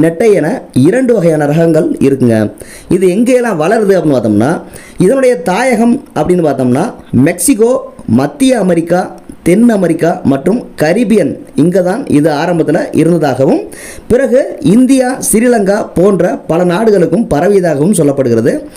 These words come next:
இந்த குறுமரமானது எல்லா தட்பவெப்ப சூழ்நிலைகளையும் தாங்கி வளரக்கூடியது. இதை உங்க வீடுகள்ல, அலுவலகங்கள்ல, பூங்கா மற்றும் தோட்டங்கள்லையும் நம்ம தாராளமா வச்சு வளர்க்கலாம். அடுத்து இதனுடைய அமைப்பு பத்தி பார்க்கலாம். இந்த செந்தூரம் மூலிகையானது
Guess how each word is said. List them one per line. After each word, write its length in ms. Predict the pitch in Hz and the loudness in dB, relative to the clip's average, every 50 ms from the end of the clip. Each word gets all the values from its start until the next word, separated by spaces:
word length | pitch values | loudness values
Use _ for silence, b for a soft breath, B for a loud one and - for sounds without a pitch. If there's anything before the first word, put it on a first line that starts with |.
| B B B B B B B - | B B B B B B B 0
இந்த 120 | 214 254 - - - - | 2 2 0 0 0 0
குறுமரமானது 800 | 220 277 311 311 277 254 220 202 202 190 170 151 143 131 151 233 294 - - - - 117 135 - | 2 2 4 4 2 2 2 0 0 0 -2 -2 0 0 0 0 0 -2 -6 -4 -2 0 0 0
எல்லா 200 | 226 247 262 262 262 - | 0 0 -2 -2 -2 -2
தட்பவெப்ப 480 | 196 180 180 - 254 247 226 190 202 185 - | -4 -4 -2 0 0 0 2 0 0 0 0
சூழ்நிலைகளையும் 600 | 190 202 196 190 175 160 147 143 147 175 247 233 170 - 160 | -2 0 0 0 0 0 0 0 2 2 0 0 -2 -2 -2
தாங்கி 340 | 156 180 247 254 208 226 202 175 | -2 2 2 2 2 2 2 2
வளரக்கூடியது. 580 | 170 165 160 143 147 135 123 120 117 139 226 320 - B B B B B B B - 202 | 2 0 0 0 0 0 0 0 2 2 0 -2 -2 B B B B B B B 0 0
இதை 140 | 220 233 117 143 - - - 143 | 0 0 -2 -2 -4 -2 -2 -2
உங்க 120 | 165 185 175 160 190 | 0 0 -2 0 0
வீடுகள்ல, 420 | 254 277 254 196 190 165 160 202 254 277 - - - - 127 | 0 2 2 2 2 2 2 0 -2 -4 -8 -10 -6 -4 -2
அலுவலகங்கள்ல, 640 | 151 220 240 233 202 175 175 160 147 147 156 190 220 196 - - | 0 2 2 2 2 2 2 2 2 0 0 0 -2 -2 -2 0
பூங்கா 340 | 165 208 247 254 240 233 226 214 180 | 2 2 2 2 2 2 0 0 0
மற்றும் 220 | 160 - 202 240 - - 170 | 0 0 -2 -2 -2 0 -2
தோட்டங்கள்லையும் 600 | 214 240 233 214 190 165 156 143 139 165 233 339 339 - | 0 0 0 0 0 2 2 2 2 2 0 0 -2 0
நம்ம 200 | - 139 165 202 - 143 | 0 -2 -2 -2 -2 -2
தாராளமா 400 | 139 160 170 175 165 160 185 220 | -2 0 0 0 0 0 0 0
வச்சு 200 | 180 - 151 143 | 0 0 0 0
வளர்க்கலாம். 400 | 135 135 127 131 131 147 233 392 381 B B B B B B B B B B - | 0 0 0 0 0 0 -2 -4 -6 B B B B B B B B B B -6
அடுத்து 280 | 185 254 - - 220 247 | -6 -4 -2 -2 0 0
இதனுடைய 240 | 226 214 196 180 151 151 | 0 0 0 -2 0 0
அமைப்பு 200 | 190 214 202 196 | 0 0 0 0
பத்தி 140 | 185 160 160 156 | 0 0 0 0
பார்க்கலாம். 320 | 147 131 131 131 180 302 370 - - B B B B B B B B - 226 | 0 0 0 0 0 0 -2 -2 -6 B B B B B B B B 2 2
இந்த 220 | 269 269 269 247 - | 2 2 0 0 0
செந்தூரம் 500 | - 214 254 302 320 320 294 277 269 269 220 - 185 | 0 2 2 2 2 2 2 2 0 0 0 2 2
மூலிகையானது 580 | 202 240 240 190 208 196 175 151 143 135 185 | 2 2 2 2 2 2 2 0 0 0 0